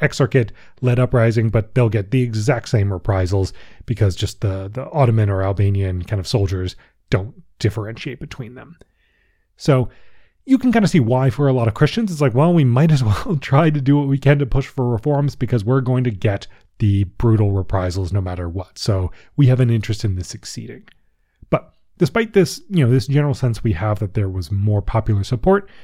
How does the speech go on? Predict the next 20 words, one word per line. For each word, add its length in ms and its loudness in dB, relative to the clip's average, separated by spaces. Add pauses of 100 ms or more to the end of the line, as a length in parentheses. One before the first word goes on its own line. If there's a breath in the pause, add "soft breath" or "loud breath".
(160 soft breath)
we 120 2
don't 240 2
have 120 0
precise 400 0
numbers, 580 2 (440 loud breath)
um, 420 2 (240)
though 220 4
we 160 2
do 160 0
know 160 4
about 240 0
how 160 0
many, 380 0
we 340 2
do 120 2
know 160 4
that 480 -2 (200)
many 360 2
women, 320 2
children, 440 0